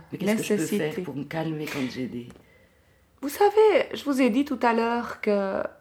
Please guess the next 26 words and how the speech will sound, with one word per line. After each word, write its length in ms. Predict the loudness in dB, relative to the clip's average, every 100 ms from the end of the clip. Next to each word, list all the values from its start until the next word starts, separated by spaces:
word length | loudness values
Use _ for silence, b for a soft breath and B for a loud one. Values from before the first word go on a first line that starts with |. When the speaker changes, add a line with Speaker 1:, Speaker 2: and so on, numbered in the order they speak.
| _ _ _ _ _ _ -2
Speaker 2:
avec 300 | 2 2 2
les 220 | 2 4
enfants, 500 | 2 -2 -4 -2 0
on 80 | 2
détourne 640 | 2 2 0 -2 0 2
l'attention, 680 | 0 -2 -4 -8 -8 -8 -8
avec 240 | -6 -6 -4
les 160 | -2
animaux 480 | 2 2 4 4 2
aussi, 400 | -2 -4 -2 -2
hein. 240 | -2 -6 -8
Si 160 | -8
vous 160 | -4 -2
avez 220 | 0 -2
un 160 | -4 -6
chien 420 | -6 -4 -2 -4
qui 140 | -6
est 160 | -6 -8
effrayé 480 | -8 -4 -2 -2 -2
par 200 | -6 -6
quelque 300 | -8 -6 -6
chose, 540 | -2 0 2 0 -2 B B B B
alors 220 | 4 4 4
on 160 | 2
le 60 | 2
rappelle, 760 | 4 2 2 0 0 -2 -6